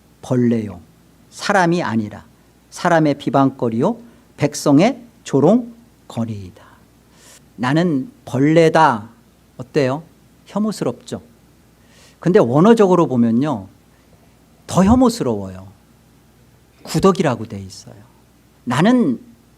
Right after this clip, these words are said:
사람이 아니다"라고 하십니다. 왜요? 짐승으로 죽으셔야 되기 때문에 그래요. 그래서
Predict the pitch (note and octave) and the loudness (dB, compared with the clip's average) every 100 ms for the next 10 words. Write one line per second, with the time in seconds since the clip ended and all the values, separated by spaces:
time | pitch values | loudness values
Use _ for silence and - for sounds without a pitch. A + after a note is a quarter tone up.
0 | _ _ - - - C4+ C4 A#3 - A2 | _ _ -12 -6 2 4 4 2 -2 0
1 | D3 D3 D#3+ C#3 A#2 A#2 A#2+ A#2+ A#2+ G2+ | 0 4 2 2 -2 -4 -10 -6 -8 -8
2 | - - _ _ _ _ _ _ _ _ | -14 -20 _ _ _ _ _ _ _ _
3 | C#3+ D3+ F#3 - _ _ _ _ _ - | 0 2 2 -4 _ _ _ _ _ -14
4 | - C#3+ F3 F#3+ - G3 F#3+ F#3 F3+ F3+ | -2 0 2 0 -2 0 0 0 -2 -2
5 | E3+ D#3+ D3+ A#2+ - _ _ _ _ - | -2 -2 -4 -8 -16 _ _ _ _ -8
6 | B2+ D3+ D#3+ - C3 B2+ C3+ A#2 A#2 G#2 | 0 0 0 -4 -6 -4 -2 -2 -6 -12
7 | A2+ A#2 G#2+ A2 - G2 F#2 E2+ - _ | -12 -10 -10 -10 -14 -20 -20 -20 -20 _
8 | _ _ _ _ _ _ - B2 A#2+ - | _ _ _ _ _ _ -12 -8 -6 -2
9 | F#3+ | -4